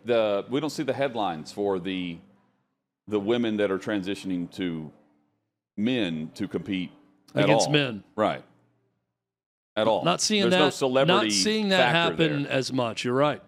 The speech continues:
Speaker 2: Weird. Weird how
Speaker 1: Yeah.
Speaker 2: that works.
Speaker 1: Coming up, Ja Morant back in the headlines.
Speaker 2: It's not weird at all, actually.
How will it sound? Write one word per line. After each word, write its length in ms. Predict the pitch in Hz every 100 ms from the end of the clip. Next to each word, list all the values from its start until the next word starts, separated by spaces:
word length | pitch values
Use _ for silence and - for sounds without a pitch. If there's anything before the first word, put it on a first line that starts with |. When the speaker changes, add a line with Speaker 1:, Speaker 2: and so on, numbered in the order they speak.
| _ _ _ _ -
Speaker 2:
Weird. 400 | 220 285 180 120 - _ _ _ _ _ _
Weird 220 | 175 208
how 60 | 180
Speaker 1:
Yeah. 80 | 156
Speaker 2:
that 120 | 139
works. 400 | 135 113 - -
Speaker 1:
Coming 340 | - 165 180 170
up, 380 | 160 170 - - - -
Ja 200 | - 151
Morant 580 | 156 147 147 160 - 107
back 340 | 123 139 147 -
in 160 | 143
the 100 | 131
headlines. 400 | 117 139 131 135
Speaker 2:
It's 40 | 139
not 140 | 151
weird 160 | 139 127
at 60 | 113
all, 200 | 107 92
actually. 260 | 98 180